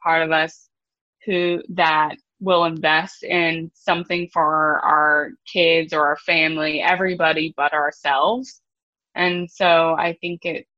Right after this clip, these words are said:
it's just something that kind of helps me with those calls is that, you know what, moms, invest in yourself. You want this for you. And so I think that's what kind of changed my whole mindset around that, is that I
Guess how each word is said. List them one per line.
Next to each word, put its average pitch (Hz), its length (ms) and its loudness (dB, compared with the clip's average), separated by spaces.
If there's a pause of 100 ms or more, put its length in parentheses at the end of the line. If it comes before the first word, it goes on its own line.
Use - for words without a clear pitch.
(280)
it's 165 260 -6
just 175 220 -8
something 165 320 -8
that 156 180 -10
kind 175 180 -2
of 151 60 -2
helps 160 320 -2
me 160 80 -6
with 151 140 -8
those 147 200 -8
calls 147 440 -4
is 170 160 -12
that, 151 240 -8
you 196 100 -6
know 208 120 0
what, 202 340 0
moms, 202 480 -2 (400)
invest 208 440 0
in 226 140 -2
yourself. 185 560 -2 (140)
You 190 220 -4
want 220 320 -2
this - 280 -4
for 180 100 -6
you. 185 380 -4 (840)
And 180 240 -4
so 156 340 0
I 175 300 2
think 180 240 -6
that's 170 240 0
what 175 180 -2
kind 175 300 -2
of 160 160 -8
changed 165 560 -2
my 165 180 -2
whole 165 260 -4
mindset 151 540 -4
around 147 440 -4
that, - 340 -6
is 208 140 -20
that - 140 -4
I 196 60 -16